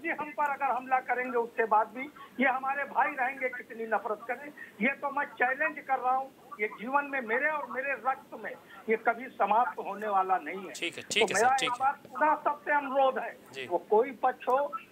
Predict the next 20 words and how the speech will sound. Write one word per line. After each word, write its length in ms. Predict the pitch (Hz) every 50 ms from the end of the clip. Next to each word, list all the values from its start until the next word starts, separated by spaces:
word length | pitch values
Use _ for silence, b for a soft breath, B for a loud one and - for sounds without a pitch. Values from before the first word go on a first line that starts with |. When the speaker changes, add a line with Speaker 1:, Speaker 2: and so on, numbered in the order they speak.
| - -
Speaker 1:
कि 140 | - - 196
आप 220 | 196 214 247 - - 247 240
लोग 180 | 254 262 262 -
सहु-, 260 | - 220 196 196 208
सहिष्णुता 840 | 208 - - - - 202 190 190 190 - 208 196 185 - - 240
का, 200 | 240 - 311 277 -
सहनशीलता 760 | - - 202 160 190 190 - - 208 190 190 - - 220
का 140 | 220 - -
परिचय 380 | - - 202 185 277 277 214 190
दें, 200 | - 202 214 220
Speaker 2:
हम्म। 420 | 247 254 - - 214 - - -
Speaker 1:
मोहब्बत 460 | 185 185 208 254 220 - 294 294 294 -
का 80 | 285 269
परिचय 380 | - - 262 - - 302 294
दें। 320 | 302 294 269 254 254 233 233
यही 160 | 247 311 311
इस्लाम 420 | 302 254 254 262 262 269 269 277
का 140 | 269 277 254
संदेश 460 | 247 254 254 247 240 240 240 240 226 - 214
है 100 | 208